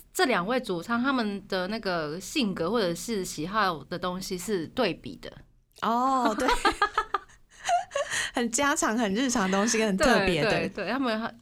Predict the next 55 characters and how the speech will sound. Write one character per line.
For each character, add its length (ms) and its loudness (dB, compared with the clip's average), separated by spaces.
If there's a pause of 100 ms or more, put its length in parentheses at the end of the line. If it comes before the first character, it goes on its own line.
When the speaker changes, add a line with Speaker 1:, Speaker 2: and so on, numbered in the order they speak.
(560)
Speaker 1:
一 20 0
些 120 2
习 200 -4
惯 240 0
也 160 -4
好 120 -2
像 180 0
不 80 -4
太 200 0
一 140 -6
样 180 -4 (100)
这 80 -4
样 180 -6
子。 240 -18
如 80 -2
果 80 0
大 160 2
家 220 4
对 140 2
他 140 4
们 140 4
很 100 2
熟 200 -2
的 180 0
话， 220 4
Speaker 2:
<laughs> 40 2
Speaker 1:
可 80 4
以 160 2
知 260 -4
道 320 2
这 60 -2
样 240 -2
子。 220 -12 (380)
他 120 0
们 120 2
在 100 2
二 220 4
零 140 0
一 200 -2
八 220 4
年 260 0
为 100 4
了 120 4
办 420 0
演 160 0
唱 200 0
会 180 2
前 280 -2
做 240 2
暖 320 0
身 260 -2
的 380 -2
摄 460 4
影 320 0
展。 320 2